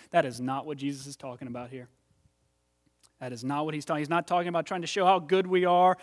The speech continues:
This isn't some call to works-based righteousness. This is Christ telling us that when we live in the body of Christ, as the body of Christ, showing love for each other as he has loved us,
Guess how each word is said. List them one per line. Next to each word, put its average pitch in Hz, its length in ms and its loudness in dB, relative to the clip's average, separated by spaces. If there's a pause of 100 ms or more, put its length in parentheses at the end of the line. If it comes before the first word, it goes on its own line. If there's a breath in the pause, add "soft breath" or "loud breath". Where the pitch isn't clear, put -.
(180 loud breath)
This 170 160 0
isn't 180 200 2
some 196 180 0
call 190 320 2
to 202 140 -4
works-based 180 800 2
righteousness. 185 960 0 (560 soft breath)
This 208 180 4
is 214 140 -6
Christ 226 360 2
telling 220 300 0
us 185 80 -2
that 190 120 -2
when 180 120 0
we 165 100 0
live 190 320 6 (140)
in 262 200 2
the 269 80 4
body 220 300 6
of 202 120 0
Christ, 147 440 0 (340 soft breath)
as 226 420 4
the 202 100 4
body 208 320 4
of 208 140 -2
Christ, 185 560 -2 (440 soft breath)
showing 196 440 2
love 247 260 6
for 262 160 -4
each 254 160 -4
other 185 280 2 (420 soft breath)
as 151 180 2
he 247 360 2
has 160 240 2
loved 180 320 2
us, 185 500 -2